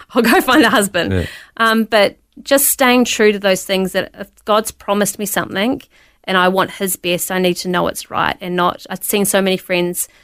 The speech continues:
Speaker 1: compromise as, as we were getting older. Like, I was in my mid-thirties when I married my husband, um, and I just saw the brokenness and the struggle, and I'm like, "I, d-, I haven't gone this long trusting God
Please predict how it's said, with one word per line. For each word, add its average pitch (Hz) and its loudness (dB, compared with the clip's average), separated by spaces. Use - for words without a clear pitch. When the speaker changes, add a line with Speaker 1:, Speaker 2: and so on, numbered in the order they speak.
Speaker 1:
compromise 196 0
as, 185 -6
as 190 -2
we 180 0
were 175 -2
getting 170 -4
older. 185 -4
Like, 180 0
I 180 -2
was 180 -6
in 185 -8
my 180 0
mid-thirties 180 -2
when 175 -4
I - -2
married 185 -2
my 180 -6
husband, 220 -4
um, 196 0
and 202 0
I 208 4
just 202 -2
saw 214 0
the 190 -2
brokenness 196 -2
and 180 -6
the 170 -10
struggle, 190 -2
and 190 0
I'm 190 -2
like, 180 -2
"I, 185 -6
d-, - -14
I 185 0
haven't 208 -2
gone 180 0
this 196 0
long 175 2
trusting 180 -4
God 180 0